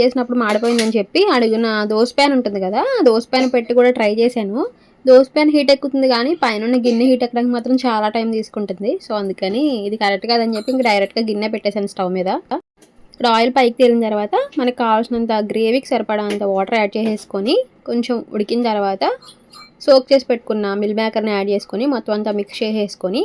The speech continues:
ఇంకొక పది నిమిషాలు మూత పెట్టుకొని ఉడికించుకుంటే మనకి కర్రీ రెడీ అయిపోతుంది. ఈ మిల్ మేకర్ ఆ గ్రేవీకి ఉన్న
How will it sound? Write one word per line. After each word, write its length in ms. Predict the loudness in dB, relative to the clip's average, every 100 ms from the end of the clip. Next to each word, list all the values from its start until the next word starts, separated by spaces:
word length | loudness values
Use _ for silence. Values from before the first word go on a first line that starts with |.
| -2
ఇంకొక 260 | -4 -6 -4
పది 120 | -2 -2
నిమిషాలు 340 | -4 -4 -4 -4
మూత 120 | -6
పెట్టుకొని 240 | -6 -6 -4
ఉడికించుకుంటే 500 | -4 -4 -6 -6 -4 -2
మనకి 180 | -4 -2
కర్రీ 160 | -2 -2 -2
రెడీ 120 | -4
అయిపోతుంది. 500 | -6 -8 -6 -2 -2 -2 -6 _ _ _ -20 _ _ _ -20 _ -2
ఈ 40 | 2
మిల్ 140 | 2
మేకర్ 280 | 2 2 4 4 2 2
ఆ 0 | 2 2
గ్రేవీకి 420 | 2 4 4 2 2
ఉన్న 140 | 0